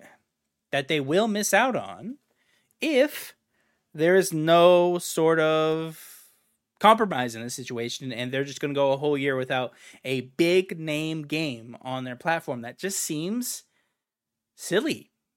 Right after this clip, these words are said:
frankly. But maybe I'm thinking too narrowly. Maybe they don't care. Maybe they're sitting on,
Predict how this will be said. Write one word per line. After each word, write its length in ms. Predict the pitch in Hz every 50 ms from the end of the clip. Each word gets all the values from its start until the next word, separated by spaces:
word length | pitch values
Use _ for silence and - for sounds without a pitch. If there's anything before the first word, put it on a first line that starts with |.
| _ _ _
frankly. 480 | - 156 139 131 - 113 107 104 101 _ _ _ -
But 600 | 254 269 294 269 240 277 - - - - - - _ _ _ _ _ _ _ _ _ _ -
maybe 360 | 120 127 151 170 185 196 196
I'm 120 | 196 190
thinking 280 | 190 208 196 190 185 175
too 160 | - - 202
narrowly. 420 | 185 175 175 180 170 156 123 110 110
Maybe 220 | 110 117 117 135
they 140 | 143 165 165
don't 200 | 170 170 180 -
care. 220 | - 208 226 202
Maybe 360 | 135 120 139 180 202 202 196
they're 300 | 190 208 202 196 190 190 190 - - - _ _
sitting 380 | - - - 196 190 185 175 170
on, 180 | 160 151 139